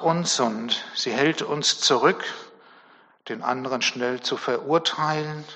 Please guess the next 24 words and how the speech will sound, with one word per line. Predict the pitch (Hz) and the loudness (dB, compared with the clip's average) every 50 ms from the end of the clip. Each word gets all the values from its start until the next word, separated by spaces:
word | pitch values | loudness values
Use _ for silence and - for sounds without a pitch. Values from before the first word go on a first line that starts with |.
| - - - - - _ _ - | -20 -20 -20 -20 -20 _ _ -10
ihn | 131 131 123 | -8 -8 -6
erstmal | - 123 123 127 127 - - - 127 117 117 | -2 -2 -2 0 -2 -4 -4 -4 -4 -4 -2
zu | - - - 131 | 0 0 0 0
sehen, | 113 113 123 131 147 165 175 170 160 139 | 0 0 0 0 2 0 0 0 -2 -2
zu | - - 127 135 | -4 -4 -2 -2
erkennen, | 143 - - - - 151 160 170 170 151 135 | -4 -4 -4 -4 -4 -2 -2 -2 -2 -4 -4
wie | 127 131 | -2 -2
er | 127 123 | -2 0
denn | 120 127 123 120 131 | 0 -2 -4 -4 -6
ist, | - 165 180 - - - - - | -6 -4 -4 -4 -4 -6 -6 -8
wie | 120 123 | -6 -4
er | 127 120 123 | -4 -2 -2
in | 123 123 | -4 -2
seiner | 120 131 127 131 135 135 | -2 -2 0 2 0 0
Persönlichkeit | - - 135 131 123 120 135 147 170 170 165 147 143 127 - - - 135 127 127 127 - | 0 -2 -4 -4 -2 -2 -2 -2 0 0 -2 -4 -4 -6 -8 -4 -2 0 0 0 -2 -6
ist. | 160 147 139 - - - - | -8 -6 -6 -6 -6 -6 -8
Und | 113 107 110 107 - - - - - - - - - - - - - - - - - | -8 -8 -10 -12 -12 -14 -14 -14 -12 -12 -12 -10 -10 -10 -10 -12 -12 -14 -14 -8 -4
wenn | 127 127 131 | -4 0 0
du | 156 165 | 0 0
dich | 151 147 - | 0 -2 -4
über | 175 165 151 147 147 | -2 2 4 6 6
irgendwas | 151 156 170 175 180 170 147 156 156 - | 6 4 2 2 2 6 6 6 6 6
fürchterlich | - 185 180 180 - 165 156 143 147 - - - | 4 2 0 2 4 2 2 2 2 -2 -4 2
ärgerst | 156 160 180 185 180 180 180 160 - - - - | 6 6 6 8 10 10 10 10 6 2 -2 -4